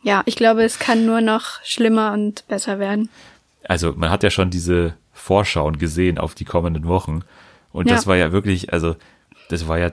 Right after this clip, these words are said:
Speaker 2: teilweise,
Speaker 1: <laughs>
Speaker 2: fragt man sich, ob man das überhaupt zeigen kann, wie da Claudia
Speaker 1: <laughs> Ja.
Speaker 2: Obert auf den Ozean zusteuert mit, äh, mit Sektgla-, oder Weinglas im, in der Hand und
Speaker 1: Ja.
Speaker 2: jetzt irgendwie, äh, aufs Meer zugeht und irgendwie mit allem abgeschlossen hat.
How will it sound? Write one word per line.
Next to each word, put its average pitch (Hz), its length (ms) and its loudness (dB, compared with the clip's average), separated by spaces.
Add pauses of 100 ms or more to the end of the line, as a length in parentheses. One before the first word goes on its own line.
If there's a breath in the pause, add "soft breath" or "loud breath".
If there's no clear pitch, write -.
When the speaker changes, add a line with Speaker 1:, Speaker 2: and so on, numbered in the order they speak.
(120)
Speaker 2:
teilweise, 87 460 0
Speaker 1:
<laughs> - 640 0
Speaker 2:
fragt - 260 -6
man 82 100 -2
sich, 95 140 -2
ob - 80 -2
man 90 60 -2
das 85 120 -4
überhaupt 85 200 0
zeigen - 260 -2
kann, 76 260 -6 (260 soft breath)
wie 92 160 -4
da 95 160 0
Claudia 95 400 2
Speaker 1:
<laughs> 95 60 2
Ja. - 20 -2
Speaker 2:
Obert 92 400 0
auf - 200 -4 (240)
den 101 120 -2
Ozean 87 600 -4
zusteuert 98 580 -2
mit, 104 160 -4
äh, - 400 -2
mit 101 160 4 (200)
Sektgla-, 98 400 -2
oder 87 200 0
Weinglas 87 440 0
im, 82 100 -4
in 82 160 -8
der 78 100 -2
Hand 76 160 -2 (400 loud breath)
und 359 80 4 (100)
Speaker 1:
Ja. 370 80 2
Speaker 2:
jetzt 339 160 -2
irgendwie, 98 360 -2
äh, - 440 -6
aufs 87 300 -4
Meer 107 180 0
zugeht 92 460 0
und 85 160 -2
irgendwie 87 400 0
mit 85 160 -4
allem 90 240 0
abgeschlossen 85 560 0
hat. 87 160 -2